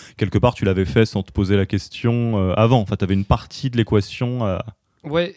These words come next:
Speaker 2: alors La Semaine de Quatre Heures, effectivement, c'est un livre qui est, qui est très romancé, qui est pas toujours, euh, juste, je trouve. Et j'ai eu de la chance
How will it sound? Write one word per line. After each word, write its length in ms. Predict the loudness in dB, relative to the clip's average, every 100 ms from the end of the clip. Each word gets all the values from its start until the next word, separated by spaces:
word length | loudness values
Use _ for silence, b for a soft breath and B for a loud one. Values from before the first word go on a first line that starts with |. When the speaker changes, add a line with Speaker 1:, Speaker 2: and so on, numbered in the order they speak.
| -10
Speaker 2:
alors 300 | -6 -6 -6
La 100 | -8
Semaine 180 | -6 -6
de 80 |
Quatre 280 | -6 -10 -10
Heures, 80 | -12
effectivement, 480 | -12 -14 -10 -8 -8
c'est 120 | -8
un 40 |
livre 160 | -12 -12
qui 120 | -14
est, 240 | -10 -10 -12
qui 80 |
est 40 | -16
très 160 | -10
romancé, 540 | -6 -2 -2 -4 -8 -12
qui 120 | -14
est 20 | -6
pas 120 | -6
toujours, 480 | -4 -8 -4 -4 -4
euh, 400 | -4 -6 -6 -6
juste, 340 | -8 -10 -10
je 60 | -12
trouve. 260 | -10 -12 -12 b b b b b b b _ _ -10
Et 140 | -6
j'ai 100 | -4
eu 40 | -2
de 40 |
la 140 | -2 0
chance 440 | -2 -4 -8